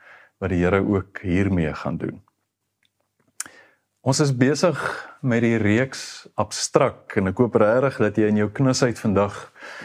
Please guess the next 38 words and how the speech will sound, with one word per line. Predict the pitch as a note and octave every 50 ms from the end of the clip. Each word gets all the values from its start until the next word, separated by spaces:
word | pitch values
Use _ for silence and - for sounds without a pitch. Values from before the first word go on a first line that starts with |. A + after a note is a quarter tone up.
| - - - - -
so | - - B2
bietjie | G#2+ G2 B2+ A#2 E3 D3
in | C3 B2
'n | A#2+ A#2 A2+
reflektiewe | A2 B2 A#2+ - - C#3 B2+ - - - - E3 D3 C3 C#3 C#3 C3+ A#2+ G#2+
spasie | G2 - - - - - C3 B2+ B2+ B2+ A#2+ - - B2+ G#2+
kan | - G#2+ G2 F#2
wees, | F2 E2+ E2+ E2+ E2+ -
dat | - G2 -
jy | A2 G#2
regtig | G#2+ G2+ G#2+ A2+ A#2 A#2+
so | - - A2
bietjie | G2+ A2+ G#2 - A#2+ A2+
in | G#2+ G#2
jou | G2+ G2+ -
abstrakte | G#2+ - - - - - A#2+ A#2 G#2+ - - - A2 G2
denke | G2 F2+ F#2 G2 G2+ G#2+ G#2+ G2+ A2 G2+
en | F#2+ F2+ F2
kreatiwiteit | F2 - G2 G2 F#2 F2+ F2+ G#2 F2+ G2 F2 - - A2 A2 A2 A2 -
kan | - G#2 F#2+ G2
ingaan, | - G#2 G2+ G2 - - A2 G2 G2 G2 F2+ - - - - - - - - - - -
want | G2 F#2+ F#2+
ons | A2 G#2 -
gaan | - - G#2
vandag | - A2 G2+ G2 G#2 G#2+ G2+ G#2
regtig | F#2+ F#2+ F#2+ G2 A2 A#2+ A2 - A#2
op | F#2 -
hierdie | A2 G2+ G2 G2 F#2+
spoor | - - - - A#2+ A#2 A2 G2+ G2 -
van | A2 G2 F#2+
abstraktheid, | F2+ - - - - A2 G#2+ G#2 G#2 - - G#2 F#2+ F#2+ F#2 - - - - - - - - - - - -
ehm, | G2 F#2+ F#2 F#2+ G2
'n | G2+ G2
bietjie | F#2 G#2 F#2 - A2 G2 F#2+ F#2 F#2 F2 D#2+ E2+
naspeur | F#2 G2 F#2+ F#2 G2 G2 F#2+ - - - - B2 G#2+ G2+ G2 F2+ F2+
en | F2 E2+ E2+
bietjie | F#2 E2+ - G2+ F#2+ F2+
spoorsny, | E2+ - - - - A#2 A2 G2+ G2 - - - - A2 G#2 F#2+ F#2 F2+ E2+ E2+